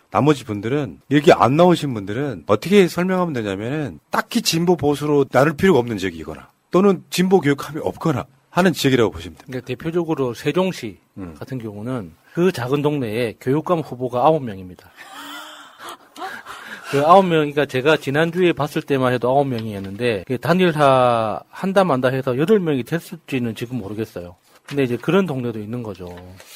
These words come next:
Speaker 1: 자, 그래서, 어, 이번 주 안에 또 조희연 교육감을 한 번 더 인터뷰를 해볼 건데, 교육감 베끼면 굉장히 어려워져요. 우리 삶 자체가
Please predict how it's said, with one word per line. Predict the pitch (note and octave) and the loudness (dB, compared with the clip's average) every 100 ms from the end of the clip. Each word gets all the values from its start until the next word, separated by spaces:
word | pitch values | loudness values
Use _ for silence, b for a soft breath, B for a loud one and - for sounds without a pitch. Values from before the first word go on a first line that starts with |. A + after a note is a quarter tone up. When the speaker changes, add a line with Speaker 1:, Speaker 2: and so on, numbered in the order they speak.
| B B - | B B -18
Speaker 1:
자, | - G#2 | -14 -8
그래서, | A2 A2+ D3 A#2+ - | -8 -6 -6 -8 -12
어, | G2+ G2 F2+ E2+ - - | -10 -8 -10 -12 -18 -14
이번 | A#2 C#3 | -6 -6
주 | C3+ A#2+ | -4 -4
안에 | G2+ G2 | -4 -6
또 | G#2 | -10
조희연 | F2+ B2+ C#3+ A2+ | -6 -2 -2 -2
교육감을 | G2 F2 E2+ E2+ | -8 -8 -12 -10
한 | G#2+ | -10
번 | C3+ | -10
더 | G#2 | -10
인터뷰를 | E2+ A2 G2+ G2+ | -8 -8 -8 -8
해볼 | C#3 A#2+ | -8 -10
건데, | F2 D2+ E2 G2 E2 C2 - | -12 -14 -12 -10 -12 -18 -4
교육감 | C3+ E3+ F#3+ G3+ D#3 | 6 6 8 4 4
베끼면 | D3+ E3+ E3 C3 | -2 -2 -2 -4
굉장히 | - B2+ G3 B3 D#4 C#4+ | -6 -4 -2 6 8 8
어려워져요. | D#3 A2+ F#2 D#2+ D2+ G#2+ A2+ _ - | 6 4 -4 -10 -12 -14 -16 _ -2
우리 | B2 | -2
삶 | - G3+ C4+ | 0 0 0
자체가 | B3 - A2+ G2 D#2 | 0 -6 -10 -10 -12